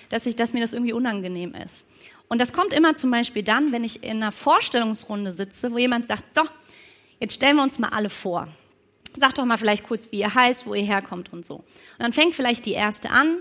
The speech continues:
sagt ihren Namen, vielleicht noch Alter und Beruf. Und mindestens dann kommt meist der Familienstand, ja, z-, äh, Mann und zwei Kinder.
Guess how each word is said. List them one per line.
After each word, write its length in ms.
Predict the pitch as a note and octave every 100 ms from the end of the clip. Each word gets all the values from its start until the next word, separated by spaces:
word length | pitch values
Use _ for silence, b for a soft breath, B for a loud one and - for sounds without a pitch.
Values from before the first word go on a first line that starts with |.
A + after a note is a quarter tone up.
| - b b b b
sagt 220 | A3+ G3
ihren 160 | - G3
Namen, 500 | A#3 B3 B3+ B3+ B3 -
vielleicht 420 | G3 G3 G#3+ -
noch 140 | G3+
Alter 340 | - G#3 G#3 G#3
und 180 | G3+
Beruf. 540 | F#3+ F#3 C4+ D4+ D4+ - b b b
Und 100 | A#3
mindestens 420 | D4 F4+ C#4+ B3+
dann 220 | A3+ B3
kommt 260 | B3 A#3 A3+ - -
meist 400 | A3 B3 D#4+ B3+
der 80 | A#3+
Familienstand, 920 | G3+ A3 C4+ C#4+ - C#4 C#4+ D4 D4+ B B B B B
ja, 280 | G#3+ A#3 -
z-, 200 | - - -
äh, 180 | -
Mann 380 | A3 A#3 C4 C#4+
und 140 | A3 A3
zwei 260 | - G3
Kinder. 480 | G3 C#4+ D#4+ E4+